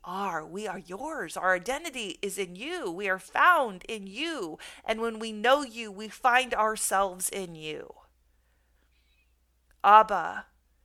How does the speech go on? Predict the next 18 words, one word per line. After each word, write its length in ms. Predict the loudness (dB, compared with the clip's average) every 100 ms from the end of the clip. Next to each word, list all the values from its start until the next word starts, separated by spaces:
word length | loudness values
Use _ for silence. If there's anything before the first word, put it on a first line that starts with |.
| _ _ _ _ _ _ _
we 280 | -16 -14 -12
belong 680 | -10 -8 -4 -2 -2 -6 -8
to 180 | -8 -8
you, 580 | -14 -14 -14 -14 -20 -20 _ _ _ _ _ -12
and 180 | -10 -8
you 200 | -2 0
are 140 | 0
more 800 | -4 -10 -6 -4 -2 -2 -2 -4
than 260 | -6 -6
enough 600 | -6 -10 -8 -8 -8 -12
to 100 | -12
satisfy 720 | -8 -2 0 0 -4 -4 -2
our 220 | 0 -2 -4
hearts 680 | -4 -6 -6 -4 -2 -2 -6 _ _ _ _ _ -8
to 80 |
satisfy 680 | 0 6 6 6 -2 2 2 2
our 160 | -4
needs, 680 | -4 -10 -8 -8 -8 -8 -10